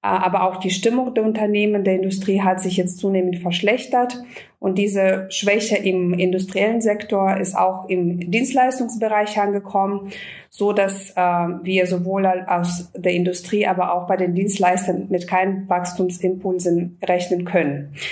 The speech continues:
Und auch der Rückgang der breiten Geldmenge deuten eben auf eine erkennbare Abkühlung der europäischen Wirtschaft hin. Und auch, es gibt auch weitere Sorge, dass, äh, eben noch ein wesentlicher Teil der Wirkung der E Z B-Maßnahmen noch ausstehen, weil dieser Transmissionsmechanismus der Geldpolitik eben lang ist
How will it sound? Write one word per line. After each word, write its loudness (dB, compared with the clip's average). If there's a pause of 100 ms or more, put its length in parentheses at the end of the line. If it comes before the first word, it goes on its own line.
(380)
Und 0
auch 2
der 0
Rückgang 0
der 4
breiten 0
Geldmenge 2
deuten 0
eben 2
auf 0
eine 2
erkennbare 2
Abkühlung 0
der 2
europäischen 2
Wirtschaft 0
hin. -4 (760)
Und 0
auch, 2
es -2
gibt 0
auch 0
weitere 0
Sorge, 0
dass, 0
äh, 2
eben 2
noch 0
ein 2
wesentlicher 0
Teil 0
der 0
Wirkung 0
der 0
E -2
Z -4
B-Maßnahmen 2
noch -2
ausstehen, 0
weil 2
dieser 0
Transmissionsmechanismus 0
der -2
Geldpolitik 0
eben 0
lang 0
ist -2